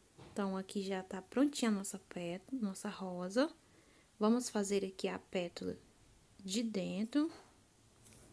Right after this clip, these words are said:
Vou trocar de pincel. Vou utilizar o pincel número seis, lixado e aparado. Com a tinta só de um lado, eu faço uma marcação aqui, ó, dou uma pincelada,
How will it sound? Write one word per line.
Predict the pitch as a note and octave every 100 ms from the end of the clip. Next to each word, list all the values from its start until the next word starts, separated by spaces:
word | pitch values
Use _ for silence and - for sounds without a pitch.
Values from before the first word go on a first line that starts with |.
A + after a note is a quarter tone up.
| - - -
Vou | G3+
trocar | G3 F#3+ F#3+ F#3+
de | F#3+
pincel. | - G#3+ G#3+ - F#3 E3+ -
Vou | G3 G3
utilizar | G3 G3+ F#3+ F#3+
o | F#3
pincel | G#3 G3+ G3+ F#3+
número | F#3+ F#3 F#3+
seis, | G#3+ - F#3+ G#3+ A#3+
lixado | A#3 A#3 - G#3 G#3+ B3+
e |
aparado. | B3+ C#4 D4 F#3 E3 - _ - - - - - - - _ _ _ - - - - - - - -
Com | B3+ A3
a | G3+
tinta | G3 - F#3+ F3+
só | - F3+ D#3+
de | G3
um | G#3+
lado, | G3 E3+ E3+ F3+ A3 C#4 - - -
eu | G#3 G3+
faço | - F3+ - - -
uma | C4 D4 B3+
marcação | G#3 G3+ G3+ G3 - F#3+
aqui, | F#3 -
ó, | G3+
dou | F3+ F#3+
uma | F#3
pincelada, | F3+ F#3+ - F#3+ F3+ E3+ E3+ F#3 A3